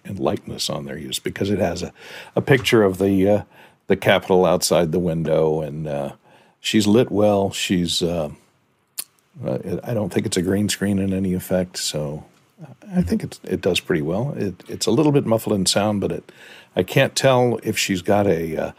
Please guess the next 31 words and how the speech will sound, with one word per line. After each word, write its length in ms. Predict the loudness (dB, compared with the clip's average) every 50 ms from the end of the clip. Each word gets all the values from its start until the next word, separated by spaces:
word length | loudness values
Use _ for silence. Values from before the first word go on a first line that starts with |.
| -20 -20 -20 _ _ _
lavalier 640 | 0 2 4 4 4 4 4 4 6 6 4 4 4
on 240 | 2 2 0 0 0
or 200 | 0 0 0 -2
if, 400 | -2 -4 -8 -14 -18 -20 -20 -16
'cause, 420 | -8 -6 -4 -4 -4 -6 -8 -14 -16 -16
'cause 200 | -10 -8 -6 -6
of 100 | -6 -4
the 100 | -4 -4
pattern 440 | -4 -4 -2 -2 0 0 0 -2 -2
on 100 | -4 -6
her 100 | -8 -8
dress, 380 | -8 -6 -6 -6 -4 -4 -4 -4
it, 100 | -6 -8 -14 _ _
it 160 | -20 -20 -18
kinda 220 | -12 -10 -10 -10 -10
blends 460 | -10 -10 -8 -8 -8 -6 -6 -6 -6
in. 260 | -6 -8 -10 -12 -14 -18 -20 -20 -20 -20 -20 -20 _ _
Uh, 340 | 2 2 2 2 0 -2 -6 -10 -14 _ _ _ _ _ _
or 260 | -6 0 0 2 2
if 140 | 0 0 0
they're 100 | 0 0
using 280 | 0 0 -2 -4 -6
a 40 | -6
boom 240 | -6 -6 -6 -6 -8
microphone. 460 | -8 -10 -12 -14 -14 -14 -12 -12 -12 -14 -8
Kinda 240 | -2 0 2 2 2
sounds 300 | 2 0 0 0 0 -2
like 100 | -4 -6
a 60 | -6
boom 200 | -8 -8 -10 -10
microphone, 600 | -12 -14 -16 -18 -20 -20 -16 -16 -18 -18 -18 -20